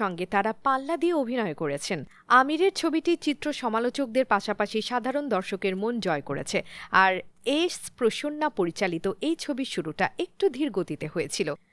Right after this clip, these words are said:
তবে গত শনি আর গতকাল রোববার বক্স অফিসে বেশ ভালোই দাপট দেখিয়েছে আমিরের এই ছবি। সিতারে জমিন পর বক্স অফিসের খাতা খুলেছিল দশ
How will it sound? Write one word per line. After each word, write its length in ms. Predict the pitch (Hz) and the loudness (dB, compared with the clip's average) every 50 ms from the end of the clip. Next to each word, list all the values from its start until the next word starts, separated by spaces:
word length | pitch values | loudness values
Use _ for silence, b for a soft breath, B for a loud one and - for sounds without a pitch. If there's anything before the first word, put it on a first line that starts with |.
| _ _ - | _ _ 4
তবে 220 | 311 311 294 349 277 233 254 | 4 4 4 4 4 4 2
গত 140 | 254 - 294 - - - | 2 2 0 -2 -2 -4
শনি 220 | 262 240 254 349 415 339 | -4 -2 0 4 4 4
আর 60 | 262 190 196 | 4 4 2
গতকাল 340 | 190 - 202 - 202 185 165 160 165 | 0 0 0 0 0 0 0 0 0
রোববার 320 | 226 262 240 233 294 320 302 196 | 0 0 2 2 2 2 2 2
বক্স 220 | 196 185 185 - - 208 | 0 0 0 -2 -4 -6
অফিসে 280 | 196 - 190 180 - 190 170 175 | -4 -4 -4 -4 -2 -2 -2 -2
বেশ 120 | 185 185 - 190 190 | -4 -6 -6 -6 -6
ভালোই 240 | 233 277 359 403 330 214 | -4 0 0 0 2 2
দাপট 260 | 208 185 - - 269 240 233 | 2 0 0 -2 -4 -4 -4
দেখিয়েছে 400 | 294 294 - 359 370 339 - - 165 - - 247 | -6 -4 -2 -2 -2 0 0 -2 -2 0 0 -2
আমিরের 320 | 269 277 294 262 294 285 262 247 | -2 -2 -2 -4 -4 -2 -2 -2
এই 80 | 208 165 - - | -2 -4 -4 -6
ছবি। 240 | 185 151 156 151 139 - B B B B B B | -6 -6 -6 -6 -8 -10 B B B B B B
সিতারে 340 | - 359 339 - 427 392 392 294 220 | 0 0 2 2 2 2 2 2 2
জমিন 240 | 233 226 233 254 247 - 285 | 0 0 0 -4 -4 0 2
পর 120 | 285 294 277 208 | 2 2 2 2
বক্স 220 | 208 214 208 - - 226 | 2 0 0 0 -2 -2
অফিসের 320 | 214 - 220 - - 208 196 - | -2 -2 -4 -4 -4 -4 -4 -4
খাতা 200 | - 202 - 196 190 - | -4 -4 -2 -4 -4 -4
খুলেছিল 400 | - 202 202 202 - - 247 254 285 220 196 180 | -4 -4 -4 -4 -4 -2 0 0 0 2 2 0
দশ 120 | 175 | -2